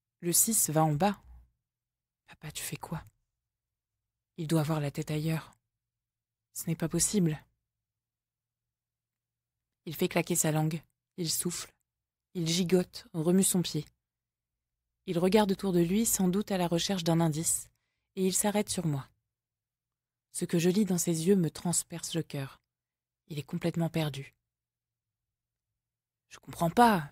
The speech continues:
finit-il par dire. « Je le sais pourtant, mais ça vient pas. »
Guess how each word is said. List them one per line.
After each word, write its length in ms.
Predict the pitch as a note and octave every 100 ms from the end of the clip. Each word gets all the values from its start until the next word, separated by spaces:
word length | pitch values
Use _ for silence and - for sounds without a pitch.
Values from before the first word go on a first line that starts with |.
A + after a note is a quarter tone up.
| -
finit-il 440 | - E3 - E3
par 200 | D3+ D#3+
dire. « 280 | D#3 D3+ C#3 _ _ _ _ _
Je 80 | E3
le 80 | F#3
sais 260 | - C#4
pourtant, 480 | A#3+ - - G#3+ F#3 -
mais 280 | E3 D#3 D3+
ça 200 | D#3+ E3+
vient 180 | D#3 F#3
pas. » 240 | F3+ G3+